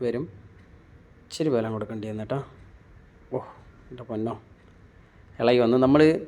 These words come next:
ഈ ബാറ്ററി ഇളക്കാൻ നേരത്ത് ചെറുതായിട്ടൊക്കെ ഇങ്ങനെ വളയാറുണ്ട് നമ്മൾ, കാരണം ഇങ്ങനെ വലിച്ച് ഇളക്കല്ലേ, അപ്പോൾ ഇങ്ങനെ ചെറുതായിട്ടൊന്ന് ചിളങ്ങും, അതൊന്നും ഒരു പ്രശ്നമല്ല. ചിലരൊക്കെ എന്ന് പറഞ്ഞാൽ ഒരുപാട് ചളിക്കും പുളിക്കൊക്കെ ബാറ്ററി ഇളക്കും, അങ്ങനെ ഇളക്കരുത്.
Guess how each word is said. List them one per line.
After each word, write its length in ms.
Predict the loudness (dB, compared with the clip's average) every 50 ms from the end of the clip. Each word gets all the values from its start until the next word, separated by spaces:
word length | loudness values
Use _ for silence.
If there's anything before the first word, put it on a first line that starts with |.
| -12 -18 -20 -14 -8 -4
ഈ 40 | -2 0
ബാറ്ററി 280 | 0 0 0 0 2 2
ഇളക്കാൻ 260 | 2 2 2 2 2 2
നേരത്ത് 280 | 2 2 0 0 -2 -2 -4 -4 -4
ചെറുതായിട്ടൊക്കെ 760 | -2 0 0 2 2 4 4 4 2 2 2 0 -2 0 0 0
ഇങ്ങനെ 160 | 0 0 0 -2 -2
വളയാറുണ്ട് 500 | -4 -4 -2 -2 -2 -2 -2 -2 -4 -4
നമ്മൾ, 140 | -4 -4 -2 -2
കാരണം 160 | -2 -2 -2
ഇങ്ങനെ 160 | 0 0 0 0
വലിച്ച് 260 | -2 -2 -2 -4 -2 -4
ഇളക്കല്ലേ, 360 | -2 -4 -6 -8 -8 -8 -8
അപ്പോൾ 120 | -8 -6 -6
ഇങ്ങനെ 160 | -4 -4 -4 -6 -6
ചെറുതായിട്ടൊന്ന് 540 | -6 -4 -2 -2 -2 -2 -4 -4 -4 -4 -4
ചിളങ്ങും, 320 | -4 -4 -6 -6 -6 -8 -8
അതൊന്നും 220 | -8 -8 -6 -6 -8
ഒരു 60 | -8 -10
പ്രശ്നമല്ല. 380 | -12 -10 -10 -8 -6 -6 -6 -6 -6
ചിലരൊക്കെ 300 | -6 -6 -6 -6 -4 -4 -2
എന്ന് 100 | -2 -2
പറഞ്ഞാൽ 280 | -2 -4 -4 -4 -6 -6
ഒരുപാട് 720 | -8 -10 -16 -20 -20 -20 -20 _ 2 4 6 6 6 4 4 4
ചളിക്കും 300 | 4 4 2 2 2 2
പുളിക്കൊക്കെ 340 | 2 2 0 0 2 2 2 2
ബാറ്ററി 240 | 2 0 0 0 0
ഇളക്കും, 220 | 0 2 0 0 -2 -2
അങ്ങനെ 180 | 0 0 0 2
ഇളക്കരുത്. 460 | 0 0 -2 -2 -2 -2 0 0 -2